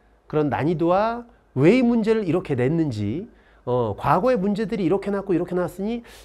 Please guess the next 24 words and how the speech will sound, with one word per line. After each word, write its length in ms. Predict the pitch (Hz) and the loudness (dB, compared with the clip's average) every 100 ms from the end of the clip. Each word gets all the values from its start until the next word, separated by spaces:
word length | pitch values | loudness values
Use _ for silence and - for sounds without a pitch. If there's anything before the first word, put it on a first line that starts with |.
| - | -6
다음 280 | 139 185 | 0 0
단계는 380 | 226 233 226 233 | 2 0 0 0
요 80 | 135 | 0
정도까지 460 | 165 208 202 190 175 | 0 -2 -2 -4 -2
나올 180 | 135 | -4
수 100 | 131 | -4
있다. 380 | 131 - 98 101 | -8 -4 -4 -4
또는, 400 | - 160 123 247 - - - - | -4 -2 -2 -4 -12 -20 -20 -6
어, 240 | 139 147 127 | -2 0 0
예전에 460 | 117 151 262 262 | -2 0 0 2
이런 240 | 190 208 254 | 4 4 4
테크닉으로 500 | 240 233 226 220 214 | 0 0 -2 0 -2
이제 240 | 156 170 | 0 0
이렇게, 580 | 139 160 139 123 185 233 - - 131 | 0 -2 0 0 0 -4 -12 -12 -4
어, 380 | 127 123 104 101 | 0 2 0 -2
좀 200 | 180 165 | -2 -2
정답률을 500 | 127 147 175 175 165 | 0 0 2 2 2
조절하는 600 | 131 131 147 127 113 208 - - | 0 0 0 0 -2 -6 -12 -12
함정형 540 | - 208 202 180 180 | -4 0 0 0 -2
문항이 220 | 160 151 135 | -4 -4 -4
나왔다 260 | 110 135 | -4 -4
등등의 380 | - 226 254 254 | 0 2 2 0
어떤 280 | 175 151 160 | -2 -4 -4
코멘트들은 680 | 185 190 175 139 165 185 87 | -2 -4 -4 -4 -4 -4 -6